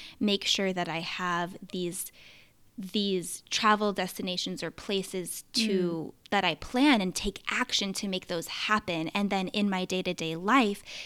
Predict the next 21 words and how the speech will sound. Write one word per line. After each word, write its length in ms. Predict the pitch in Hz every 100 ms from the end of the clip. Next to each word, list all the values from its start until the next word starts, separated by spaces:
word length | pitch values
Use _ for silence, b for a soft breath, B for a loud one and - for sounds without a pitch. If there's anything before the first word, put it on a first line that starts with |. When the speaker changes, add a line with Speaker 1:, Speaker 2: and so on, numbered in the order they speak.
| B
Speaker 1:
instead 400 | 220 208 - 202
of 100 | 202
just 240 | 185 185 -
focusing 520 | 185 190 190 190 180
on 260 | 170 175 180
when 280 | 180 190 196
am 120 | 185
I 80 | 175
gonna 200 | 170 170
get 140 | - -
to 100 | 160
do 180 | 202 208
that 280 | - - -
or 80 |
when 200 | 180 185
am 80 | 180
I 60 | 180
gonna 180 | 175 175
get 140 | -
to 120 | -
go 360 | - 170 180